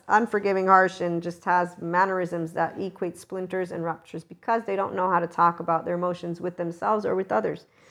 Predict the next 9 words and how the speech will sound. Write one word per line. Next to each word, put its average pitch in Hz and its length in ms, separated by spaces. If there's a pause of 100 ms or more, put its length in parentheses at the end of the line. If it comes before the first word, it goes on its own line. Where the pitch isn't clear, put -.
(300)
They 180 120
get 196 380
very 185 320
agitated. 180 640 (1300)
And 180 300 (180)
that's 190 400
for 170 640
not, 185 440
uh, 165 340